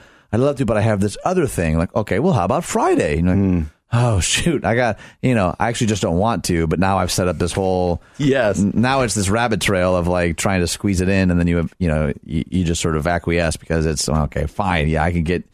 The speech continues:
Speaker 1: we can meet at four in the morning on Friday. That's when I can make it happen." So
Speaker 2: Yeah.
Speaker 1: I'm curious what advice you would give to someone who maybe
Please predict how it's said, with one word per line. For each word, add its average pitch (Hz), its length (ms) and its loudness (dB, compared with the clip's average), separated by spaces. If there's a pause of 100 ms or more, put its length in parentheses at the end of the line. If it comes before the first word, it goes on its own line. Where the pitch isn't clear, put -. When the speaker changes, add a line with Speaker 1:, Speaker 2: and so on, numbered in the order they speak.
(280)
Speaker 1:
we 95 80 -2
can 101 100 0
meet 104 120 2
at 90 60 -2
four 95 340 0
in 90 80 2
the 87 40 2
morning 82 360 0
on 78 120 0
Friday. 80 440 0
That's 80 240 -2
when 85 80 0
I 80 100 0
can 82 140 -2
make 76 160 -2
it 76 60 0
happen." 71 420 0
So 104 60 2
Speaker 2:
Yeah. 101 80 2
Speaker 1:
I'm 104 140 0
curious 196 420 0
what 143 120 0
advice 104 380 0
you 113 80 0
would 92 80 2
give 90 120 0
to 87 100 0
someone 85 440 2 (380)
who 98 160 -2
maybe 98 680 2